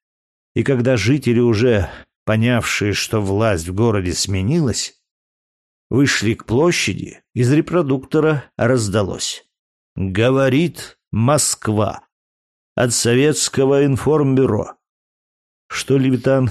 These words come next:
говорил дальше, уже не было слышно. Волна ликования захлестнула площадь. Люди плакали, обнимали друг друга и стоящих здесь же бойцов в камуфляже.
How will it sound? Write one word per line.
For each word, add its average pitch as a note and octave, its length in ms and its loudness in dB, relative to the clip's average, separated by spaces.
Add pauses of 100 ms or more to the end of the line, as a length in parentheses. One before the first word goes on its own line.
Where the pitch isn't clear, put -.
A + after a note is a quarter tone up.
(120)
говорил A2+ 400 2
дальше, B2 580 -4 (240)
уже G3+ 300 0
не F#3 220 2
было D#3 260 0
слышно. - 720 -2 (420)
Волна A#2+ 340 0
ликования B2 760 2
захлестнула A#2 840 0
площадь. - 600 -4 (480)
Люди B2+ 460 2
плакали, A#2+ 760 0 (200)
обнимали B2+ 520 2
друг A#2 260 0
друга C3 500 2
и A#2+ 100 -2
стоящих A#2+ 680 0
здесь G#2+ 400 0
же A#2 140 0
бойцов A2 540 0
в - 80 -20
камуфляже. G2+ 800 -2